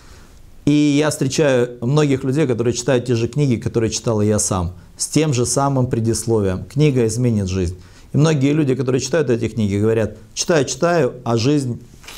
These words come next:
не меняется». И проблема, почему не изменяется жизнь человека, сводится вот к чему. Книги,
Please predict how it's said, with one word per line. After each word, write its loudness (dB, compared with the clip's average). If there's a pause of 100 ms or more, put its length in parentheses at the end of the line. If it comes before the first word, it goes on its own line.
(420)
не 4
меняется». 0 (1040)
И 2 (600)
проблема, 0
почему 0
не 4
изменяется 0
жизнь 0
человека, -2
сводится 0
вот 0
к -14
чему. -4 (1300)
Книги, 2